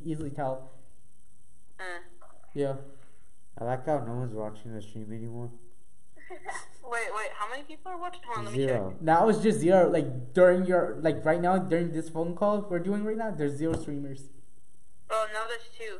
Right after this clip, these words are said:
Speaker 2: Now there's two. Me and
Speaker 1: Maybe,
Speaker 2: Tracy.
Speaker 1: I don't know, because I'm using this,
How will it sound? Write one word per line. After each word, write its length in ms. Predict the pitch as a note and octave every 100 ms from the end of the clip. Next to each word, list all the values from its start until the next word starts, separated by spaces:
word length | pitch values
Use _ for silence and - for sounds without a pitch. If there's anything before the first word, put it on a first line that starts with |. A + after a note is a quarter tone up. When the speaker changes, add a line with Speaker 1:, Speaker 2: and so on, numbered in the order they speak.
| F#3
Speaker 2:
Now 80 | F#3+
there's 200 | G3+ G3 -
two. 140 | G3+ F3+ E3 F#3+
Me 140 | G3
and 100 | G3 F#3+ - -
Speaker 1:
Maybe, 300 | D#3 F#3 B3
Speaker 2:
Tracy. 280 | - - -
Speaker 1:
I 80 | D#3+
don't 100 | G#3+
know, 60 | B3
because 320 | G3+ A3+ A#3
I'm 140 | A#3 F#3
using 320 | G3+ A#3 A3+
this, 240 | A3+ -